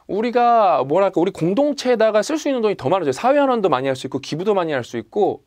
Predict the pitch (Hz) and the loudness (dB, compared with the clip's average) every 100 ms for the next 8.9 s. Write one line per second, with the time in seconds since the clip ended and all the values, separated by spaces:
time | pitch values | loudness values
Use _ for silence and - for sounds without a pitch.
0 | _ 269 226 165 - 196 170 139 127 156 | _ -2 -2 -2 -2 0 2 2 2 0
1 | 220 165 123 107 - 101 - 98 - - | -2 0 -2 -4 -10 -12 -10 -10 -12 -20
2 | - - 285 311 302 226 120 117 202 147 | -20 -6 -4 -2 -2 -2 -2 -2 0 -2
3 | 160 143 - _ _ 170 233 _ _ _ | -4 -8 -16 _ _ -10 -10 _ _ _
4 | _ _ - 240 285 277 233 107 98 143 | _ _ -8 -4 -2 -2 0 0 -2 -6
5 | 165 107 92 _ _ _ - 165 240 - | -8 -8 -10 _ _ _ -6 -4 -4 -4
6 | 208 156 170 156 - 180 185 160 156 156 | -4 0 0 0 0 -2 -2 -2 -2 0
7 | 117 127 147 139 131 135 131 123 143 208 | 0 2 2 2 -2 -6 -6 -4 -4 -2
8 | 285 147 110 123 123 110 95 90 90 | 0 0 0 -4 -4 -6 -6 -10 -10